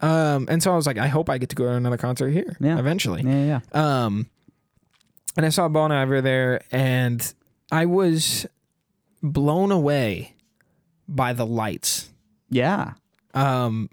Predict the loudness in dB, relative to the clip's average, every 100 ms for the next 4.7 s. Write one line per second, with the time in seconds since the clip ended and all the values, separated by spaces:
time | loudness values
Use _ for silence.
0 | -8 -4 0 2 2 0 0 0 2 2
1 | 0 -2 -2 -4 -8 -10 _ _ _ _
2 | _ _ _ _ _ _ _ _ _ 0
3 | 2 2 2 2 0 0 2 2 2 2
4 | 2 0 -2 -4 -8 -10